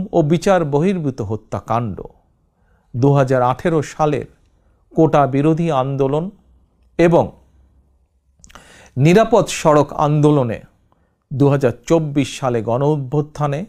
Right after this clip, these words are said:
শহীদ এবং গুম হওয়া মানুষদের স্মৃতিগুলো এই মিউজিয়ামে সংরক্ষিত থাকবে। অবৈধ ক্ষমতায় থাকার জন্য বাংলাদেশে আর কোনো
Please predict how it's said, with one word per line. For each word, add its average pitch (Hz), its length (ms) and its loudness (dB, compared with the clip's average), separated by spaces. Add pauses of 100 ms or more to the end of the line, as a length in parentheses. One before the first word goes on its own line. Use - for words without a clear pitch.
(720)
শহীদ 202 440 2 (140)
এবং 151 220 2 (140)
গুম 160 300 2
হওয়া 113 300 -4
মানুষদের 120 640 -4 (600)
স্মৃতিগুলো 208 640 0
এই 143 140 2
মিউজিয়ামে 135 640 -2 (380)
সংরক্ষিত 147 760 -2 (100)
থাকবে। 87 400 -14 (1120)
অবৈধ 156 440 4 (160)
ক্ষমতায় 147 480 0
থাকার 151 420 0
জন্য 107 260 -6 (600)
বাংলাদেশে 143 760 0 (520)
আর 165 220 4
কোনো 151 240 -4